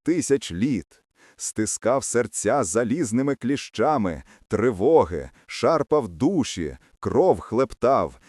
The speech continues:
і теплу пару різаного тіла хапав в неситі ніздрі.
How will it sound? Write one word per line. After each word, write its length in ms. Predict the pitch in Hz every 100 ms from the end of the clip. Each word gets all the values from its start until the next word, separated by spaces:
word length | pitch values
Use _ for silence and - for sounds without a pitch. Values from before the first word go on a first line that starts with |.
| -
і 140 | 131 135
теплу 500 | - 160 - 123 127
пару 460 | - 147 143 139
різаного 600 | 98 156 120 131 131 127
тіла 560 | - - 165 160 107 87 -
хапав 520 | - 139 143 131 170
в 80 | 101
неситі 680 | 107 151 - 147 160 - 143
ніздрі. 720 | 98 160 123 73 85 73 58